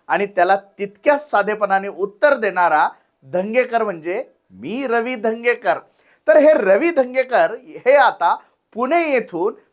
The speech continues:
लोकसभेची निवडणूक लढवणार आहे आणि त्यामुळे फक्त पुण्यातच नव्हे तर महाराष्ट्रभर हा चर्चेचा विषय ठरतोय. तर नेमके हे रवींद्र धंगेकर आहेत तरी कोण, जाणून घेऊया या व्हिडिओच्या माध्यमातून. मी डॉक्टर महेश,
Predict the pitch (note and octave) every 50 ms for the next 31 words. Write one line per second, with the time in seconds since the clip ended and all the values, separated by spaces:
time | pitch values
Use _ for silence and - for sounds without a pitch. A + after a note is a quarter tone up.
0 | - A#2 C#3+ E3 A3 C4+ D4 C#4+ - - B3+ A#3+ B3+ A#3+ B3 D4 C#4 A3+ G#3 G#3+
1 | A3+ A#3+ A3+ A#3 A#3 G#3+ A3 G#3 G#3 G3+ G#3+ G#3+ G#3+ G#3 G#3 G#3 F#3+ D#3 D3 C3+
2 | A#2 - _ _ _ - - F3 G3 G3 G3 _ - C#3+ F3 A3 B3 B3 A#3+ G#3+
3 | E3+ - - _ _ - E3 D#3+ - - - D3+ - - - C3+ D3 F3 A3 A#3+
4 | A#3 C#4 C4+ C4 C#4 C#4 C#4 B3+ F#3+ C#3 A2+ _ - F#3 F3 D#3+ C3+ B2+ C3+ D#3
5 | F#3+ A#3 C4+ C4+ C4 - C#4 C#4 C4 A#3+ A#3 A#3 A3+ - _ _ _ - C4 C#4
6 | C#4+ - - A#3 A3+ A3+ A3 - C4 B3 B3 B3 G#3+ G#3 G3+ A3+ A3 G#3 G3+ F3
7 | E3 D#3+ F3+ D3 A2+ G2+ _ _ _ _ - C#4+ D4+ C4+ G#3 E3+ D#3 F3+ A#3 D#4
8 | E4 D#4+ - - G3 G#3+ B3+ C4 - _ _ - A#3 C4 B3 G3+ E3+ E3+ F#3+ B3+
9 | D#4 F#4+ E4+ D4+ D4 B3 B3 A#3+ A#3+ A#3 A3+ A3 A3 A3 B3 B3 - - - -
10 | A3+ C4 B3+ E4 F4+ F4 _ - C#4 C4+ C#4 C4+ C4+ - G#3 G#3 G#3+ G#3 F3 C3
11 | B2 C#3+ D#3+ F#3 A3 A3+ A3 A3 A3+ A#3 A#3 A#3+ A#3 A3 G3+ A#3 B3+ B3+ B3+ B3
12 | B3 B3 B3 B3+ A#3+ A#3 A3 G3 G3+ G#3 G3+ F3+ D#3+ - E3+ D3 C3+ - _ _
13 | _ _ _ - D3 G3 A#3 A#3+ A#3+ A#3+ A#3 A#3+ C#4+ D4 D4 C#4+ C4 A#3 G3 F#3
14 | -